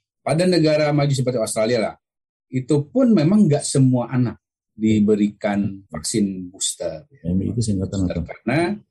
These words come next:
Speaker 1: anak-anak ini secara risiko, ya, memang mereka saat ini jauh lebih kecil, ya, terpapar karena, eh,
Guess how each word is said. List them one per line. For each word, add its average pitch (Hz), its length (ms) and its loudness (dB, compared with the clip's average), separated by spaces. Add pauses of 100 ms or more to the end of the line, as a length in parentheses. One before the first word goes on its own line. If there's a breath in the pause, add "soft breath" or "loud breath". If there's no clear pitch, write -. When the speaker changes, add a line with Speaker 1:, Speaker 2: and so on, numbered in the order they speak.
(380)
Speaker 1:
anak-anak 113 460 -2 (100)
ini 107 220 4
secara 123 580 -2
risiko, 123 880 -2 (180)
ya, - 160 -18 (480)
memang 131 400 0
mereka 123 540 -2 (100)
saat 123 400 -8
ini 175 460 -2 (100)
jauh 110 240 0
lebih 104 400 -2
kecil, 80 480 -2
ya, - 140 -20 (180)
terpapar 92 720 -10
karena, 110 560 -2 (560)
eh, 98 520 -2